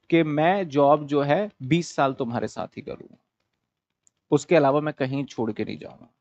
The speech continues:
लेकिन ये चीजें लॉफुल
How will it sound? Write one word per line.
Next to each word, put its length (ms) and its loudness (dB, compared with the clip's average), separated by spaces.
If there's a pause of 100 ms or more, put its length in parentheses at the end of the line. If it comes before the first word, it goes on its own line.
(800)
लेकिन 320 6
ये 420 4
चीजें 840 -2
लॉफुल 920 2